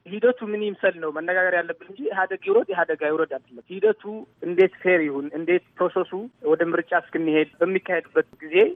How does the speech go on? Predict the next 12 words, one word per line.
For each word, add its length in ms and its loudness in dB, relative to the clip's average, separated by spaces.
ይካሄዳል 460 -2
ምርጫው። 360 2
ከዛ 220 -10
በፊት 260 -10
ምርጫውን 340 -4
ለማካሄድ 540 -2
የመ-፣ 300 -4
የሽግግር 580 -8
መንግስትንም 560 -6
ለ-፣ 160 2
ለማድረግ 400 -2
ምናምን 320 -4